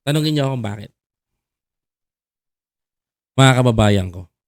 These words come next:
Tanungin niyo muna kung bakit, siyempre. Oh, ito na.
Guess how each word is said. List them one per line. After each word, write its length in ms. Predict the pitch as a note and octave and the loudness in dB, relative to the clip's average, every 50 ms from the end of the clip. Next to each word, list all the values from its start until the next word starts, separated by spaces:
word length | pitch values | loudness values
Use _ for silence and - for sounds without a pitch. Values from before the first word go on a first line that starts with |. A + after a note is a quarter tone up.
| _ _ _ _ _ _ _ _ _ _ _ _ _ _ _ _ _ _ _ _ _ _ _ _ _ _ _ _ _ _ _ _ _ _ _ _ _ _ _ _ _ _ _ - | _ _ _ _ _ _ _ _ _ _ _ _ _ _ _ _ _ _ _ _ _ _ _ _ _ _ _ _ _ _ _ _ _ _ _ _ _ _ _ _ _ _ _ -4
Tanungin 280 | A3+ C#4+ G4 G4+ A4+ A#4 | -2 -2 0 -2 -2 -2
niyo 100 | A#4 G#4+ G#4 | 0 0 0
muna 240 | G#4 G4 F#4+ F#4+ F#4 | 0 -2 -2 -2 -2
kung 140 | F#4+ E4 G3+ | -2 0 0
bakit, 560 | - D3+ C#3 C#3 C3 C3 C#3 G3 G#3+ G3 - - | 0 0 0 0 0 0 0 0 0 0 -2 -2
siyempre. 640 | - F3+ C#3+ C3+ C3+ C#3+ - E3 F#3 F3+ E3 C#3+ - - - - - - - - - - - - - - - - - - - - - - - - - - - - - | 0 0 0 0 -2 -4 -6 -4 -4 -4 -4 -6 -8 -12 -12 -10 -8 -8 -6 -6 -6 -4 -4 -4 -4 -4 -6 -6 -6 -6 -6 -8 -8 -10 -10 -12 -12 -14 -12 -8 -4
Oh, 80 | G#2 A2+ | -2 -2
ito 240 | A#2+ B2 - C3+ B2+ | -2 0 0 0 0
na. 160 | C3+ B2 | 0 0